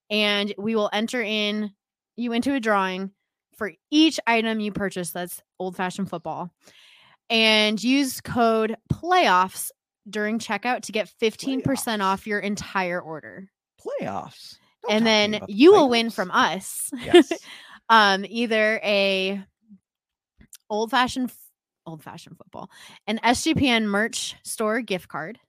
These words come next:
Speaker 2: For more old-fashioned football stuff.
Speaker 1: Yes. <laughs> Uh, a Ace Spirits gift card.
Speaker 2: For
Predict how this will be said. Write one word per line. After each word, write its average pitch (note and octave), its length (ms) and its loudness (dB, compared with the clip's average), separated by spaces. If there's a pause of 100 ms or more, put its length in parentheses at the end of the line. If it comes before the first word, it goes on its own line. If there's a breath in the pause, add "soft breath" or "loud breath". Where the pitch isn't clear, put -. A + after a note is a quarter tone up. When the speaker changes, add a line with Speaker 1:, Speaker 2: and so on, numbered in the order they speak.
(140)
Speaker 2:
For D3 200 2
more A2 300 -2
old-fashioned G2+ 500 -10
football F2 240 -8
stuff. - 340 -10
Speaker 1:
Yes. - 380 -16 (160)
<laughs> D4+ 100 6 (600 loud breath)
Uh, F#3+ 560 4 (480 loud breath)
a G#3 520 2 (600)
Ace C4 220 0
Spirits A3 540 -6
gift F3 200 -12
card. F#3+ 240 -8 (680 loud breath)
Speaker 2:
For E2 140 -14